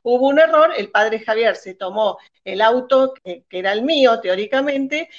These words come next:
y cuando yo me acerqué al auto del Padre Javier, le dije, "Mire, señor, me tiene que llevar". "No, no, yo espero al señor Rojas".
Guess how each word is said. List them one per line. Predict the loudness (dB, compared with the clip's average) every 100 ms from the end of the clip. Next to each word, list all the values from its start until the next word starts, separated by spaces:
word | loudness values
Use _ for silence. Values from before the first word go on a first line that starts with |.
| -18
y | -4
cuando | -2 0
yo | 0 -2
me | -2
acerqué | -4 -6 -2 0
al | 0
auto | 0 0 0
del | 2
Padre | 0 0
Javier, | -2 0 -2
le | -4
dije, | -4
"Mire, | -2 -2
señor, | -4 -2 -2
me | -2
tiene | -4 -2 -2
que |
llevar". | -2 0 0 2
"No, | 0
no, | 2 0
yo | -2 -8
espero | -4 -2 -2
al | -6
señor | -6 -2 0 0
Rojas". | 0 0 -4 -4